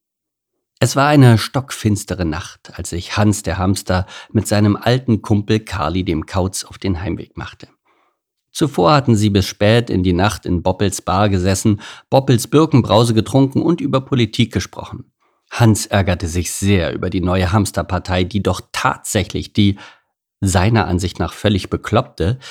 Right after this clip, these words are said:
Idee hatte, ein gemeinsames Vorratslager für alle Hamster einzurichten.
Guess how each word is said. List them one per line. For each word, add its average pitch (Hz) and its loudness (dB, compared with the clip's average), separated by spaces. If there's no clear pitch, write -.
Idee 131 2
hatte, - -2
ein 107 4
gemeinsames 131 4
Vorratslager 104 0
für - -6
alle 143 -2
Hamster 175 -4
einzurichten. 90 -6